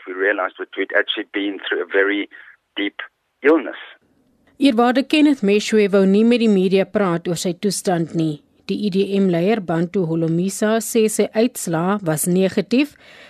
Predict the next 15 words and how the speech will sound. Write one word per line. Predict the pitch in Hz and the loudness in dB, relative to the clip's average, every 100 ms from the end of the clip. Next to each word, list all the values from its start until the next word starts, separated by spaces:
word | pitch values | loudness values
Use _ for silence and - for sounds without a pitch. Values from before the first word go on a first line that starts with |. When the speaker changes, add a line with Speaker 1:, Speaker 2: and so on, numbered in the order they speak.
| _ 185 | _ -4
Speaker 2:
terwyl | 170 170 180 170 | 0 2 2 2
die | 165 | -2
Vryheidsfront | - 214 202 - 208 185 180 | 0 2 2 0 0 0 0
Plus | 240 208 - | 0 0 0
leier | 175 175 160 | 0 2 0
dokter | 185 - 170 | -4 -4 -4
Pieter | - 190 175 | -4 -4 -4
Groenewald | - 254 233 180 160 156 - - _ - | 0 0 2 2 -2 -4 -12 -20 _ -2
gister | 269 - - 165 - | -2 0 -2 -2 -2
'n | 202 - | -8 -4
toets | 170 - - | -4 -4 -6
gedoen | 175 175 165 | -2 0 0
het. | 156 - - _ _ _ | -2 -6 -16 _ _ _
Zelene | 180 180 165 156 | -4 -2 0 0
Merrington, | 165 170 185 196 226 226 233 | 0 0 0 0 0 0 -2